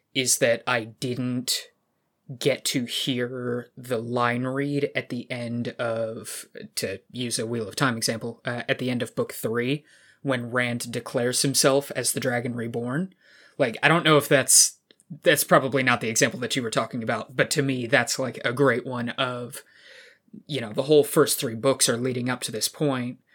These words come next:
but also, like, all of book three is just, like, Rand is losing his mind in the background, and you're getting glimpses of it as time goes on.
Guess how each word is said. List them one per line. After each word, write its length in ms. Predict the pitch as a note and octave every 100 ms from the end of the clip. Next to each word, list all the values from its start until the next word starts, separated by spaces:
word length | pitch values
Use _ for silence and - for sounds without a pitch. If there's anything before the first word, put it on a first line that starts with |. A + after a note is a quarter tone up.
| _ _ _ -
but 240 | B2 C3 -
also, 640 | C3+ C3+ - C3+ B2+ B2 -
like, 200 | C3 -
all 280 | B2 B2+ C#3
of 180 | C#3 C#3
book 180 | C3+ -
three 520 | - B2+ C3 B2+ C3 -
is 200 | C3 -
just, 680 | C3 C3+ B2 - - - - _ _ _ _ _ -
like, 140 | B2 A#2+
Rand 340 | B2+ C3 C#3
is 140 | B2
losing 320 | B2+ B2+ B2+ C3+
his 180 | C#3
mind 320 | B2+ B2+ C3 C3
in 220 | C3+ B2+
the 80 | A2
background, 760 | - A#2 - E3 E3+ F#3 E3+ - _ -
and 300 | C3 B2 A2+
you're 140 | C3+
getting 280 | B2 B2 G#2+ -
glimpses 500 | B2+ B2 - D3 D3
of 120 | C#3+
it 140 | D3+ -
as 160 | C3
time 240 | - C3+ B2+
goes 220 | B2 A#2+
on. 400 | A#2+ C3+ G3+ A3